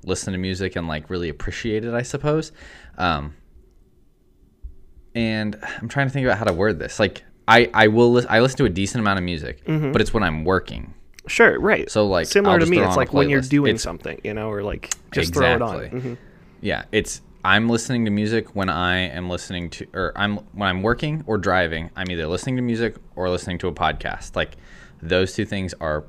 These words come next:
Speaker 1: pretty much always true. And so, like, that's why my numbers, I, f-, I, I don't know what numbers, like, they should be, like, if my numbers are high or low, but, like, my numbers feel pretty high
Speaker 2: Yeah.
Speaker 1: on, in terms of, like, listening hours. I was like, "Oh my gosh." Like,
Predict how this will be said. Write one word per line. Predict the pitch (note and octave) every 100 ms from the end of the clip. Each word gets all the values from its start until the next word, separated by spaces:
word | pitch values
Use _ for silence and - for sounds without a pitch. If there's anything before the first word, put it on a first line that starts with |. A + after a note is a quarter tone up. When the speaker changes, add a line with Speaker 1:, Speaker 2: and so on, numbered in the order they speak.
| -
Speaker 1:
pretty | - - C#3+ C#3+ C3+
much | A#2 G2+ -
always | G2 F#2 F2 E2+
true. | - - D#2 - - - - - -
And | F#2+ F2+
so, | - G2+ F2
like, | D#2 - D#2+
that's | G2 G#2 -
why | A2
my | F2+ E2+
numbers, | E2 E2 D#2+ D#2+
I, | - G2+
f-, | A2+ -
I, | - -
I | G2+
don't | A#2+ C#3
know | A#2+
what | G#2+ F#2 F2+
numbers, | F2+ F#2 F2+ E2
like, | D2+ -
they | E2
should | D#2 - F2+
be, | F2+ B2+ C3 -
like, | F2+
if | D#2+
my | F#2 F2+
numbers | F2+ F2
are | -
high | - F2+
or | F2 E2
low, | D#2+ E2+ A#2+ - - - - - -
but, | A#2+
like, | D#2+ E2+ - -
my | G2+
numbers | A2 C3+ A2
feel | - A2+ F#2+
pretty | - - G#2+ F2+
high | - E2 C#2 - A#1 - -
Speaker 2:
Yeah. | F3 A2
Speaker 1:
on, | D#2+ A2
in |
terms | G2+ A2 G2
of, | F2
like, | E2+ E2
listening | E2 F2 - A2 A2+
hours. | A#2 B2+ A#2+
I | F2+
was | F#2
like, | D#2 -
"Oh | C#3
my | C3 - _
gosh." | - B2 C3+ -
Like, | - F2 -